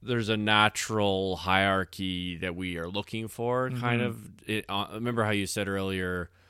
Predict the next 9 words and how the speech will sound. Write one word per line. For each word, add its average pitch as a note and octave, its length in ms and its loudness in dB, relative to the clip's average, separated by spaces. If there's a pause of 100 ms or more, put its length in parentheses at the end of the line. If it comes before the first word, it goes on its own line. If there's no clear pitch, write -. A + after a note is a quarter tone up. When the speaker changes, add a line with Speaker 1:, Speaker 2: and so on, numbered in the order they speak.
(160)
Speaker 1:
the G#2 100 -2
battle G#2 400 6
between F#2 400 -6
the F2+ 100 -6
conscious F#2+ 540 -4
and F2+ 100 -8
the E2 60 -8
subconscious. - 1160 -10
Speaker 2:
Yeah. G#2+ 240 -6